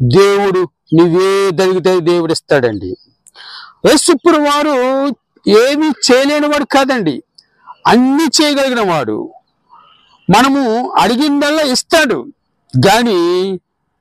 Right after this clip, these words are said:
మనము దేవుళ్ళో లేకుండా ఎలాగిస్తారు? మన దేవుని పట్ల విశ్వాసం లేకుండా ఎలాగిస్తారు? దేవుడికి వాక్యం ప్రకారంగా జీవించకుండా దేవుడు మన జీవితంలో ఎలా చేస్తాడండి?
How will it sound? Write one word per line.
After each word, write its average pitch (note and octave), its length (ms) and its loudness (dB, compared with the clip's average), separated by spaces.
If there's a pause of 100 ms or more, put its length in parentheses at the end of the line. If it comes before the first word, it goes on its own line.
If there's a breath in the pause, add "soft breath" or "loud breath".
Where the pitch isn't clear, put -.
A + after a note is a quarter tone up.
(440)
మనము F#3+ 500 2
దేవుళ్ళో G3+ 640 0
లేకుండా G3+ 460 -2
ఎలాగిస్తారు? G3 680 -2 (720 soft breath)
మన F#3+ 120 6
దేవుని G3 280 0
పట్ల G#3+ 220 0
విశ్వాసం G#3+ 540 0
లేకుండా G#3 400 0
ఎలాగిస్తారు? G3+ 640 -2 (400 soft breath)
దేవుడికి G3+ 300 2
వాక్యం G3+ 420 0
ప్రకారంగా A3 500 0
జీవించకుండా G#3 760 -2 (280)
దేవుడు G#3 500 2
మన A3+ 200 -2
జీవితంలో B3 480 0
ఎలా A#3 160 -2 (120)
చేస్తాడండి? D#3 720 0